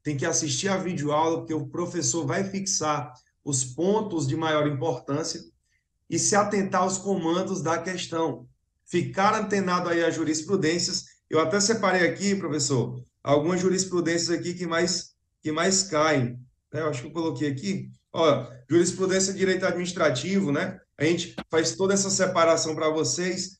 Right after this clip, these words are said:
Súmula vinculante quatro, cinco, trinta e oito, quarenta e quatro, cinquenta e cinco, né? O que mais cai é seis,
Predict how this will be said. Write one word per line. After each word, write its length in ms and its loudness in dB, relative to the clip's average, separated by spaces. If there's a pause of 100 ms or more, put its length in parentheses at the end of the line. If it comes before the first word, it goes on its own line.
Súmula 400 6
vinculante 500 0
quatro, 500 6
cinco, 440 -2
trinta 340 -4
e 40 2
oito, 260 4
quarenta 360 0
e 80 -4
quatro, 320 0
cinquenta 340 -4
e 60 -4
cinco, 680 -2 (320)
né? 120 0
O 80 0
que 100 -4
mais 260 2
cai 360 4
é 40 2
seis, 760 0